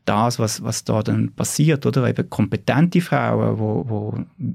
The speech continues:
äh, sehr gut Bescheid wissen über Kryptowährungen, wo das auch eben dann so einen Energieverbrauch irgendwie zu Recht kritisieren,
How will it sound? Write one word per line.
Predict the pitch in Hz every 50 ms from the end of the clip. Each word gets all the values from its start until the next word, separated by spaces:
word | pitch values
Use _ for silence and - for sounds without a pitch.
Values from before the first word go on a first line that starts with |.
| - - -
äh, | - 139 107
sehr | - - 127 123
gut | 160 160 156
Bescheid | - - - 123 - 165 147 - -
wissen | 185 131 107 - - 117 104
über | - 117 113 113
Kryptowährungen, | - - 127 131 - - 156 156 165 139 110 104 - 113 107 101
wo | 104 101
das | 113 - -
auch | - 113 113 110 110 - - - - - - - -
eben | - 117 110 113
dann | 117 110 101 101
so | - 117
einen | 110 107
Energieverbrauch | - - 110 - - 135 139 135 139 117 117 120 123 123 117 110 -
irgendwie | - 117 - 120 107 107 104 104 -
zu | - - 110
Recht | 104 107 117 135 135 - - -
kritisieren, | - - - 107 - - 110 - - 123 131 147 165 165 151 117